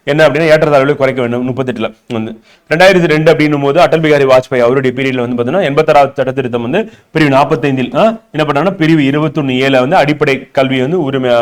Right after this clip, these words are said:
தொடக்க கல்வி அடிப்படை உரிமையாக்கியதுன்னு பாக்குறோம் வந்து. அப்ப வயது, ஆறு வயது நிறைவடையும் வரை என்ன அது பரவு பராமரிப்பு கல்வி வழங்குதல் அப்படின்னு சொல்லி பாக்குறோம். ரெண்டாயிரத்தி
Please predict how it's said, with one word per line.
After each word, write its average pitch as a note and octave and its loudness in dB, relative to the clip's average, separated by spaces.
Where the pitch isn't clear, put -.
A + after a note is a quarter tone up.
தொடக்க D#3 2
கல்வி C#3+ -2
அடிப்படை C#3 0
உரிமையாக்கியதுன்னு A#2 -4
பாக்குறோம் G#2+ -8
வந்து. A2 -8
அப்ப D3+ 2
வயது, E3 4
ஆறு D3 4
வயது D#3+ 2
நிறைவடையும் D3 2
வரை C#3 2
என்ன D3+ -2
அது C3 -2
பரவு D3 2
பராமரிப்பு C3+ 0
கல்வி D3+ 2
வழங்குதல் B2+ 2
அப்படின்னு A#2+ -6
சொல்லி A#2 -6
பாக்குறோம். G#2 -10
ரெண்டாயிரத்தி G3 2